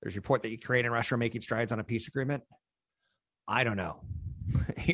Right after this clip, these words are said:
Here's what I'm just gonna say. I'm not watching enough news, and I don't know if we're getting the right stories from the news. It just, from what I'm vibing on,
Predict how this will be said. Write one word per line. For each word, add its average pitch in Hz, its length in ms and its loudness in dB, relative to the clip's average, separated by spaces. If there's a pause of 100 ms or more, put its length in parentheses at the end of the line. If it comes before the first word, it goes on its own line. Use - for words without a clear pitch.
Here's 190 240 6
what 180 80 8
I'm 160 80 8
just 139 100 0
gonna 139 140 4
say. 117 260 4
I'm 123 200 2
not 151 180 4
watching 120 260 -2
enough 107 280 -8
news, 185 800 2 (540)
and - 80 -4
I 123 60 2
don't 139 120 4
know 135 120 4
if 120 60 2
we're 123 100 0
getting 117 300 -2
the 101 60 -6
right 113 280 0
stories 196 840 2 (100)
from 135 260 2
the 139 80 0
news. 135 640 -4 (1200)
It - 180 -12
just, 110 300 -8 (720)
from 107 140 -6
what 123 180 2
I'm 165 160 2
vibing 120 440 2
on, 107 420 -4